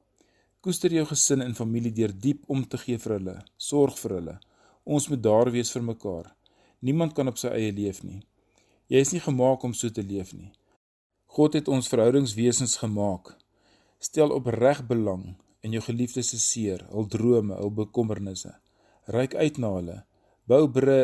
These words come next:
en nie mure nie. Plaas jouself in die ander een se skoene. Hê diepe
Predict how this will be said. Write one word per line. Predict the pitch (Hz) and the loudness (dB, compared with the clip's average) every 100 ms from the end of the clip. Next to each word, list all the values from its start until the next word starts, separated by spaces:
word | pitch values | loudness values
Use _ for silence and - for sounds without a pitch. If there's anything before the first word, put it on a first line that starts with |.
| 110 | 2
en | 120 | 0
nie | 135 | 0
mure | 120 113 107 104 | 0 0 0 -2
nie. | 92 92 - _ _ _ _ 143 | -6 -12 -20 _ _ _ _ 2
Plaas | 143 156 151 | 4 4 0
jouself | - 147 143 135 - | 0 2 2 0 -4
in | 123 | -4
die | 123 | -2
ander | 131 127 | -2 -2
een | 131 117 | -2 -6
se | 113 | -4
skoene. | - - 113 95 90 _ - | -6 -4 -6 -6 -12 _ -4
Hê | 113 113 | -2 -2
diepe | 98 139 | -2 -4